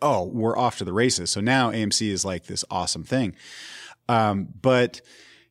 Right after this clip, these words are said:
yeah, so I think that you just try to make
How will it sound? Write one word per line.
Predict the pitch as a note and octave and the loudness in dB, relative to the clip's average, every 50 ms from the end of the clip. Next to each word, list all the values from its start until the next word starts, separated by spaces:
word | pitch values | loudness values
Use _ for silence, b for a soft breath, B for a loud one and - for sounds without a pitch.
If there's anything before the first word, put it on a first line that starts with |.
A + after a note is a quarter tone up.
| _ - | _ 0
yeah, | C#3 F#3+ D3+ | 2 2 4
so | C3 - - D3+ D3 | 4 4 4 4 4
I | - C#3 C#3+ | 4 4 2
think | - - G3 F3 - | 2 0 -2 2 2
that | F3+ E3+ - | 2 2 2
you | D3 C3+ C#3 | 2 0 2
just | C#3 D3 E3 D3+ - | 2 2 2 0 0
try | - - C#3 C3 C3+ | 0 2 2 4 4
to | D3 D3+ | 4 2
make | C#3+ A#2+ A2+ A2+ A2+ B2 B2 - - - - | 2 2 2 4 2 2 0 -2 -10 -16 -16